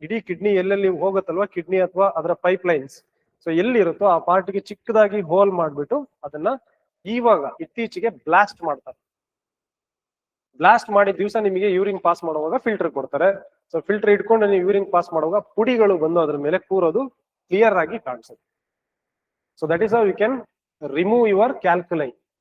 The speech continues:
ಕಲ್ಲು ಏನಾಗಿರುತ್ತೋ ಅದನ್ನ ರಿಮೂವ್ ಮಾಡ್ತೀವಿ. ಆ ಕಲ್ಲು ಆಗೋದನ್ನ we call it as renal calculi. ಅದನ್ನೇ ಜನರಲ್ ಆಗಿ ಸ್ಟೋನ್ ಆಯ್ತು, ಕಿಡ್ನಿಲಿ ಕಲ್ಲಾಯ್ತು ಅಂತ ಕನ್ನಡದಲ್ಲಿ ಹೇಳಿ. So ಇನ್ನೊಂದು ಮೂರು ನಾಲ್ಕು ಡಿಸೀಸ್ ಇದೆ,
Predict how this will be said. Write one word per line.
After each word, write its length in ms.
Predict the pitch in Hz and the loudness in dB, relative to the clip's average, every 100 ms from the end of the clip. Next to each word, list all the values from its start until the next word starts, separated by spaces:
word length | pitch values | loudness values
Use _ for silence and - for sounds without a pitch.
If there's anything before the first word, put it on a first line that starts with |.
| _ _ 202 | _ _ -2
ಕಲ್ಲು 180 | 208 | 2
ಏನಾಗಿರುತ್ತೋ 500 | 202 190 170 170 170 | 2 2 0 -4 -2
ಅದನ್ನ 240 | 185 180 175 | -2 -2 -4
ರಿಮೂವ್ 300 | 170 190 180 | -4 -4 -2
ಮಾಡ್ತೀವಿ. 500 | 156 - 170 247 - _ 160 | -4 -4 -6 -6 -10 _ -14
ಆ 40 | |
ಕಲ್ಲು 360 | - 185 220 220 208 - | -6 0 2 2 0 0
ಆಗೋದನ್ನ 600 | 170 254 247 202 156 180 262 _ _ - | 6 6 6 4 4 -2 -4 _ _ -14
we 120 | 156 156 | -8 -2
call 180 | 147 151 | -2 4
it 60 | 247 | 2
as 80 | 277 - - _ _ _ 147 | 2 -10 -20 _ _ _ -10
renal 500 | 170 240 190 165 269 - _ _ _ - | -6 -4 -2 -2 -4 -10 _ _ _ -4
calculi. 640 | 165 156 156 143 156 131 - _ 170 | -4 -4 -8 -10 -6 -6 -10 _ -6
ಅದನ್ನೇ 280 | 190 233 | -2 -2
ಜನರಲ್ 340 | 170 180 185 180 | 0 0 0 -2
ಆಗಿ 180 | 175 220 _ _ _ _ _ | -2 -6 _ _ _ _ _
ಸ್ಟೋನ್ 320 | - 208 214 | 0 2 4
ಆಯ್ತು, 560 | 190 180 185 160 - _ _ _ _ | 2 0 0 -2 -6 _ _ _ _
ಕಿಡ್ನಿಲಿ 360 | 185 170 208 196 | -6 0 2 2
ಕಲ್ಲಾಯ್ತು 560 | 175 175 165 147 147 | 0 2 2 0 -6
ಅಂತ 160 | 135 135 | -8 -8
ಕನ್ನಡದಲ್ಲಿ 520 | - 147 139 151 185 | -6 -8 -8 -8 -12
ಹೇಳಿ. 140 | 117 _ _ _ _ - | -14 _ _ _ _ -14
So 60 | 151 | -10
ಇನ್ನೊಂದು 300 | 147 160 156 | -4 -2 -2
ಮೂರು 300 | 156 196 202 | 0 2 2
ನಾಲ್ಕು 380 | 156 175 170 151 | 2 2 0 -4
ಡಿಸೀಸ್ 340 | 147 196 160 | -2 0 0
ಇದೆ, 300 | 139 208 - | 2 0 -2